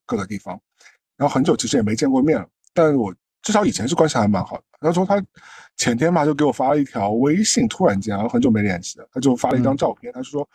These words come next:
Speaker 1: 哎，她在坐，下班回家坐地铁的这个途中看到一个人，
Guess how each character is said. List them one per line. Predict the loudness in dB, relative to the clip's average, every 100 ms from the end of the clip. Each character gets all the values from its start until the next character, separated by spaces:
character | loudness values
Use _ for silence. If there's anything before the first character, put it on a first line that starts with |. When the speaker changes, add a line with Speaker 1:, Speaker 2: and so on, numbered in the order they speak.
| -20 -8
Speaker 1:
哎， | -8 -8 _ _
她 | 0
在 | 0 0
坐， | -2
下 | -2 -4 -2 0
班 | 0 -2
回 | -4 -4 0
家 | 0 0
坐 | -2
地 | -2 -2
铁 | -4
的 | -2
这 | 0
个 |
途 | 0 0
中 | 0
看 | 0
到 | 0 0
一 |
个 | 0 -2
人， | -4 -10